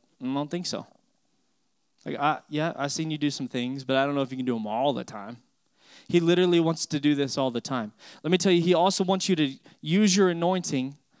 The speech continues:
whatever anointing that you have, whatever you feel comes upon you when the Spirit of the Lord is on you, he wants you to use it for the purpose intended. So if you're a businessman, he might say, "I'm gonna let you, I want you to use your anointing to close a business deal because there's a soul attached to it."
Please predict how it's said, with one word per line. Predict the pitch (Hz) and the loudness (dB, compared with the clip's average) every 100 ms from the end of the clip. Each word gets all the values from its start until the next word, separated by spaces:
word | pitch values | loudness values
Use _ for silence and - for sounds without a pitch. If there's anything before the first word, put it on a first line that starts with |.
| _ _ | _ _
whatever | 151 175 170 | 2 4 4
anointing | 180 165 196 190 190 | 2 2 2 0 0
that | 185 170 | 0 0
you | 170 | 2
have, | 151 180 165 135 | 2 2 2 0
whatever | 143 160 175 | 0 2 2
you | 190 175 | 2 0
feel | 165 - 202 202 180 170 | -2 0 2 4 4 2
comes | - 170 | 0 0
upon | 156 135 180 180 | -2 -2 0 0
you | 170 151 147 - - | 2 2 0 -8 -4
when | 151 160 | 0 2
the | |
Spirit | 151 - 180 180 | 2 2 4 4
of | 165 | 4
the | |
Lord | 160 156 - | 2 0 0
is | 208 226 160 | 2 2 2
on | 143 139 135 | 0 0 2
you, | 143 156 - - | 0 -2 -10 -2
he | 175 | 2
wants | 180 226 220 | 4 4 2
you | 190 | 0
to | |
use | 170 185 170 | 2 2 2
it | 160 | 0
for | - 156 | 0 -2
the | |
purpose | 147 - 185 180 165 | 0 0 0 0 -2
intended. | 147 143 180 139 - | -4 -2 0 0 2
So | 175 | 2
if | 160 160 | 2 2
you're | 226 | 2
a | 147 | 2
businessman, | 156 214 233 214 233 220 | 2 2 0 0 0 2
he | 208 | 2
might | 214 170 | 2 2
say, | - 185 165 - - - | 2 2 0 -8 -6 0
"I'm | 208 | 2
gonna | 190 | 4
let | 175 175 | 2 2
you, | 196 185 - - | 0 0 -2 2
I | |
want | 175 220 | 4 4
you | 196 | 2
to | 170 | 2
use | 151 196 220 190 | 2 4 4 6
your | 214 | 4
anointing | 196 202 196 190 160 | 4 2 2 0 2
to | 165 | 2
close | - 185 | 4 4
a | 151 | 4
business | 180 185 170 147 | 2 2 0 0
deal | 160 | 0
because | 147 170 | 2 0
there's | 147 131 | 0 0
a | 135 | -2
soul | - 175 170 | 0 2 2
attached | 143 156 147 - - | 2 0 0 -2 -6
to | 104 | -6
it." | - | -8